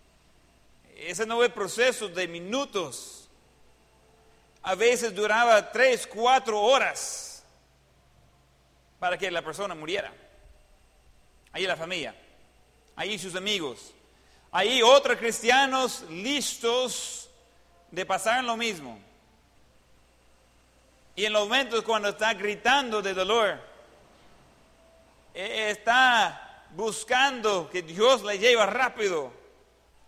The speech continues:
está llorando como parte de su cuerpo caen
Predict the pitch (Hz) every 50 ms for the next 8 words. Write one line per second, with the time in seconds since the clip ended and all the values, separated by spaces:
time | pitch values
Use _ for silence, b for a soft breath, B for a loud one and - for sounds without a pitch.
0 | _ _ _ _ _ _ _ _ _ _ _ _ _ _ _ _ _ _ _ _
1 | _ _ _ _ _ _ _ _ _ - 196 208 208 196 - 240 240 269 233 247
2 | 240 233 254 277 285 262 254 240 - 226 220 214 202 - - 247 277 302 269 -
3 | 240 226 214 226 - 214 226 - - 226 262 285 277 277 - 233 - - - 254
4 | 254 277 294 269 240 208 190 160 139